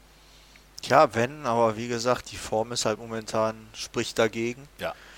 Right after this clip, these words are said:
Speaker 1: Deswegen, puh, also ich glaub, er wird nicht ganz unglücklich sein, wenn bald Sommerpause ist.
Speaker 2: Ja.
Speaker 1: Und dann kann er in der Vorbereitung
Speaker 2: Reset.
Speaker 1: auch bei Null anfangen und dann wieder der Hinrunden-Hofmann werden, weil das Spiel von Marco Rosas wird ja schon sehr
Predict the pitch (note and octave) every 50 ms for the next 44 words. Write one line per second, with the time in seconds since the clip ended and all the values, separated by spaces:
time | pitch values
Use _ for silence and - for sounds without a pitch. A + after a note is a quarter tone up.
0 | - - - - - - - - - - G2+ - - - A#2 A2+ A2+ A2+ A2 G#2+
1 | G#2 G2+ F#2+ - - - - - - A#2+ A#2 A2+ A2+ A2+ A2 G#2+ A2+ - - -
2 | G2 G2 A2 G2+ - - - - - - A#2+ A2+ G#2+ A#2+ A2+ G#2+ A2 A2+ - -
3 | A#2 A2+ - - A#2+ A#2 A#2 - - - A#2+ A#2 B2 B2+ - - A#2+ G#2+ - A#2
4 | A2+ A2 A2 A2+ A2 G#2+ G2+ A2 G#2+ G#2+ G#2 - - A2+ A2 A#2 A#2+ B2 - C3
5 | B2 B2+ B2+ B2 B2+ B2+ C3 C3 C#3 - - - - - - F#2+ F#2 F2+ - -
6 | - - - - - A2 G#2+ A2 A2+ G#2+ - A2+ A2 A2+ A2 G#2+ A2 G#2+ - -
7 | A#2 A2+ G#2+ G#2 G#2+ A2 A2+ G#2+ A2 A2 A2 G#2+ G#2 A2+ A2+ A2 G#2+ A2 A2+ A#2+
8 | A#2+ A2+ A2+ A2 - A#2 A2+ A2 A2 G#2+ - - G#2+ G#2+ G#2+ G#2 G2 A2 A2 A2
9 | A2 G#2 A2+ A2 G#2 A2 B2 C3 B2 G#2 G#2+ G#2 G#2 G#2 G#2+ A2 A2+ A2 - -
10 | G#2+ G2+ G2+ G2+ A2 A2 G#2 F#2+ F#2+ F#2 F#2 F#2 - - - G#2+ A2 G#2+ - A2+
11 | G#2 G2+ G2 G2 G2+ G#2 G#2 - G#2+ F#2+ F2+ G2+ A2 G#2+ A2+ G#2 G2 - A#2 A2
12 | - - A2 G2+ G2+ F#2+ - - - - - - - - - - - - - -
13 | - - - - - - - - A#2 A#2+ A#2 A2+ A2+ - - - A#2+ A#2+ A#2+ A#2+
14 | A#2+ A#2 A2+ A2 G#2